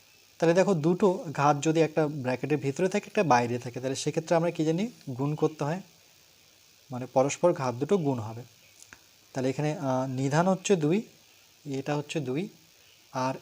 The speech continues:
এদের গুণফল কত হবে? তিন আর দুই গুণ করলে তিন দুগুণে ছয় হবে। এক্সের সূচক কত? তিন ছিল। সমান সমান, দেখো আবার নিধানটা কী হলো? সমান। তাহলে যদি ভগ্নাংশ আকারে নিধান সমান হয়,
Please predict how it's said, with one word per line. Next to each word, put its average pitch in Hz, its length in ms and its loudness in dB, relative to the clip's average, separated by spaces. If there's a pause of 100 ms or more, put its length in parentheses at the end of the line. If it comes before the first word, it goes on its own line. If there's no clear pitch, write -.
এদের 147 220 0
গুণফল 160 380 2
কত 175 200 0
হবে? 180 100 2
তিন 151 300 -4
আর 160 80 0
দুই 151 180 -2
গুণ 147 200 -2
করলে 170 340 -2 (100)
তিন 135 240 -4
দুগুণে 160 340 0 (420)
ছয় 117 260 -8
হবে। 113 240 -14 (1400)
এক্সের 156 280 2
সূচক 185 360 0
কত? 185 300 2 (960)
তিন 123 200 -4
ছিল। 120 240 -10 (880)
সমান 165 320 4
সমান, 175 360 0
দেখো 139 200 2
আবার 160 180 8
নিধানটা 165 440 0
কী 175 120 -2
হলো? 185 220 2
সমান। 156 380 0 (600)
তাহলে 127 240 -4 (100)
যদি 135 200 0
ভগ্নাংশ 143 560 0
আকারে 196 280 4
নিধান 170 280 0
সমান 131 360 -2
হয়, 160 240 -2